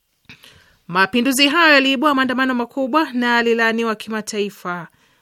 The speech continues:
Sudani yenye idadi ya watu milioni arobaini na tano inakabiliwa na mgogoro mkubwa wa kiuchumi, ambapo mfumuko wa bei wa hivi sasa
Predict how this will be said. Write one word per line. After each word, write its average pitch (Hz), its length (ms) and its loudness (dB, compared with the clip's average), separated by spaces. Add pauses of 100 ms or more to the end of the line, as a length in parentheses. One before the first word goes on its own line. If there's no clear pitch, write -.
Sudani 269 640 2
yenye 247 280 0
idadi 226 300 0
ya 214 100 0
watu 214 280 -4
milioni 220 280 -4
arobaini 202 320 -4
na 196 60 -8
tano 247 460 -2 (420)
inakabiliwa 247 640 -4
na 240 80 -2
mgogoro 226 400 -2
mkubwa 220 320 -6
wa 214 60 -6
kiuchumi, 240 600 -8 (420)
ambapo 214 440 -4
mfumuko 233 520 -6
wa 220 100 0
bei 262 460 0
wa 214 180 -6
hivi 214 180 -4
sasa 214 580 -4